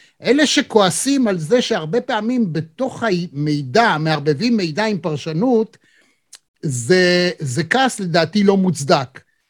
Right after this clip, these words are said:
צריך להבין שכל מה שאומרים, או כל איך שמגדירים, אתה בעצם אומר בזה משהו. אם אתה מחליט שאתה לא רוצה שיהיה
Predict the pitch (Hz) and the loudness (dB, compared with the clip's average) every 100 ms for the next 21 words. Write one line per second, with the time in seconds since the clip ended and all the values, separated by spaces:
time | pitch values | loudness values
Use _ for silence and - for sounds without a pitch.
0 | _ - 196 240 202 170 233 294 247 190 | _ -4 -2 2 2 2 2 2 0 -2
1 | - 302 285 269 - 202 175 214 285 311 | 0 2 4 2 2 2 2 2 2 2
2 | 277 - 170 165 233 247 233 214 - 202 | -2 -4 -6 2 4 4 -4 -6 -2 -2
3 | 165 131 160 196 302 311 277 _ _ _ | -2 -2 -2 0 0 -2 -4 _ _ _
4 | - 226 294 262 262 254 233 208 214 196 | 0 2 4 6 4 4 2 4 2 4
5 | 190 180 170 156 139 - 104 - _ 190 | 2 4 4 4 2 -4 -14 -18 _ 0
6 | 240 233 226 185 - 214 175 - 175 185 | 4 4 2 -2 -2 -2 -2 -4 -2 0
7 | 180 175 160 165 165 156 147 | 0 -2 -6 -2 2 4 4